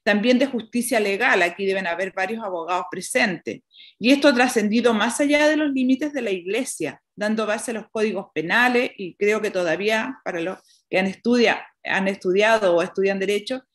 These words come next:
creo que están las mallas de, de la Escuela de Derecho. Y la justicia social, que es la representación que viven los pueblos. Lo podemos observar, por ejemplo, en nuestro país. Escuchaba atentamente a los dos expositores antes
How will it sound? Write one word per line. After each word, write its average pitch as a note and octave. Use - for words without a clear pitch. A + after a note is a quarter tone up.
creo G3+
que G3+
están G3+
las G3
mallas G#3+
de, G3+
de F3+
la E3
Escuela F#3
de F#3
Derecho. A3+
Y C#4
la D#4+
justicia F4+
social, C4+
que A#3+
es A#3
la G3+
representación D#4
que C4+
viven B3
los A3
pueblos. D3
Lo F#3
podemos F#3+
observar, D3
por A#3
ejemplo, A3+
en F#3+
nuestro F3+
país. G#3+
Escuchaba F#3+
atentamente G#3+
a G#3+
los G#3
dos G3+
expositores G#3
antes G#3